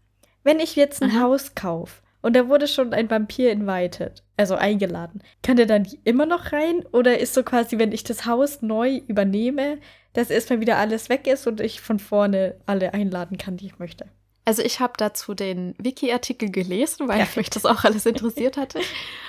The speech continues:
Speaker 2: Und es ist so, dass mit einem neuen Besitzer alle Rechte erlischen.
Speaker 1: Okay.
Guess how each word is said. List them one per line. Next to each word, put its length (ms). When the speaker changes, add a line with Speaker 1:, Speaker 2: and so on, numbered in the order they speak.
Speaker 2:
Und 440
es 180
ist 280
so, 500
dass 300
mit 140
einem 160
neuen 200
Besitzer 720
alle 260
Rechte 280
erlischen. 480
Speaker 1:
Okay. 280